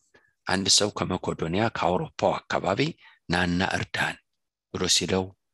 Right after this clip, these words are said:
አየ። ከእንቅልፉ ከነቃ በኋላ «ወንጌል እንድንሰብክላቸው እግዚአብሔር የላከን መሰለን» አለ። ልክ ነው፣ የጌታ ምሪት ነበር። እህቶችና ወንድሞቼ ወደ ፊልጵስዩስ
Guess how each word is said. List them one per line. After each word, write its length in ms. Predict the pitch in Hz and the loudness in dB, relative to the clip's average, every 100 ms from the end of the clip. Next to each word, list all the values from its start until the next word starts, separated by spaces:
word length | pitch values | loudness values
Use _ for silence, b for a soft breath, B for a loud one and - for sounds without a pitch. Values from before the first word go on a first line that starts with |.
| _ | _
አየ። 200 | - - - - _ - | -6 -6 -6 -16 _ -4
ከእንቅልፉ 380 | 180 175 - - | -2 -2 -2 -2
ከነቃ 360 | - 147 - - - | -4 -6 -8 -6 -6
በኋላ 300 | - 90 113 147 - B B B - | -4 0 0 0 -4 B B B 0
«ወንጌል 460 | 123 135 131 127 127 | 2 4 4 2 2
እንድንሰብክላቸው 1040 | 90 87 90 - - - - - - 101 - b b b - | 0 0 2 0 -2 -10 -8 -2 0 0 -2 b b b 0
እግዚአብሔር 380 | 101 90 90 - | 2 2 0 -4
የላከን 420 | 76 73 - 78 | -2 -4 -4 -8
መሰለን» 500 | 73 - - - - _ _ _ | 0 2 2 -2 -12 _ _ _
አለ። 200 | - - - _ _ - _ _ - | -4 -2 -6 _ _ -20 _ _ -4
ልክ 180 | 113 - | -2 2
ነው፣ 160 | 123 123 - _ _ _ - | 2 0 -6 _ _ _ -2
የጌታ 300 | 90 92 - | 2 2 2
ምሪት 340 | 87 85 - - | 0 -2 -6 -8
ነበር። 300 | - - - - _ _ _ - | -10 -12 -16 -18 _ _ _ -8
እህቶችና 440 | 82 92 - 95 98 | -4 -2 0 0 0
ወንድሞቼ 440 | 92 92 113 104 131 131 b b _ - | 0 -2 -2 0 0 -2 b b _ -6
ወደ 160 | 85 87 | -2 -2
ፊልጵስዩስ 720 | - 90 - - - 82 | 0 -2 0 0 0 2